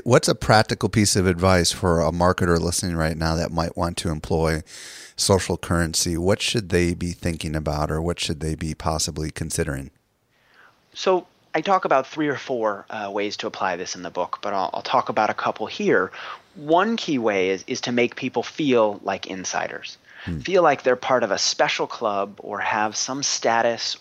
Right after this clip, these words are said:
Speaker 2: or level or stuff that not everybody has. Uh, so take Gmail, for example. When Gmail first came out, uh, you know, they gave only addresses to people that knew someone who worked at Google,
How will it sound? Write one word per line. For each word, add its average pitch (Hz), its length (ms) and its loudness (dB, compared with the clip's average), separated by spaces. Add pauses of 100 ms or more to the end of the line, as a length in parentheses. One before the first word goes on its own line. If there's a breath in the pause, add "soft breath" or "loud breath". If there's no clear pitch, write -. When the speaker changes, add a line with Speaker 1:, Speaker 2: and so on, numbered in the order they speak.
Speaker 2:
or 82 140 -8
level 110 600 0 (320 loud breath)
or 101 480 0
stuff - 580 0
that - 100 -8
not 101 280 -2
everybody 87 400 -6
has. - 500 -8 (400 loud breath)
Uh, 98 240 -2
so 104 220 -4
take - 340 -6
Gmail, 110 500 0
for - 140 -6
example. 69 460 -6
When 85 140 -8
Gmail 117 400 2
first - 360 -2
came 98 200 -6
out, 120 280 0 (360 loud breath)
uh, 101 400 2
you 113 120 -6
know, 101 260 -2
they 117 300 0
gave 113 280 0 (120)
only 143 500 0
addresses 110 540 0
to 120 100 -8
people 123 300 -8
that 113 160 -4
knew 131 220 -2
someone 110 360 -2
who 101 140 -10
worked 101 260 0
at - 80 -6
Google, 104 400 -8